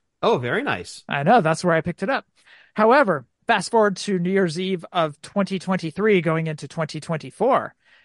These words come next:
Speaker 2: I walk in and they had Elite one oh six. Now, uh, granted, it's not on the same scale as the retros. Like when,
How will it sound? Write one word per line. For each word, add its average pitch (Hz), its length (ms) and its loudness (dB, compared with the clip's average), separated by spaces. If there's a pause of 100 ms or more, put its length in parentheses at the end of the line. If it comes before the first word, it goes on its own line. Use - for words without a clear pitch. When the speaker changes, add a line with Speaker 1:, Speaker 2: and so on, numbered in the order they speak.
(580)
Speaker 2:
I 147 100 -2
walk 190 340 2
in 202 260 2
and 170 220 -4
they 175 120 -2
had 170 360 0
Elite 160 360 -8
one 170 140 -2
oh 190 60 2
six. 302 260 0
Now, 285 220 4
uh, 247 140 -2
granted, 233 380 0
it's 202 160 -4
not 208 180 0
on 196 100 -2
the 180 80 -6
same 190 260 -4
scale 202 760 0
as 196 220 -2
the 202 100 -4
retros. 196 440 -2
Like 160 120 -8
when, 170 220 -8